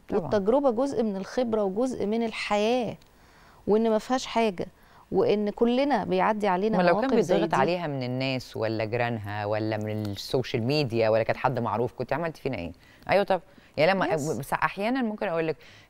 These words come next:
Speaker 1: إنه هختم بيها معاكي، لما الواحد بيشوف مشاكل خي-، غيره بي-، بيتناسى أو بينسى مشاكله،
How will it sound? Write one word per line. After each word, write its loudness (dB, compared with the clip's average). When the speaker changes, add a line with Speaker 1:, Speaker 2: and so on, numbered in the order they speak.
Speaker 1:
إنه 0
هختم -2
بيها 2
معاكي، -2
لما 0
الواحد -2
بيشوف -2
مشاكل -4
خي-، -4
غيره 2
بي-، 4
بيتناسى 0
أو 4
بينسى -4
مشاكله، -10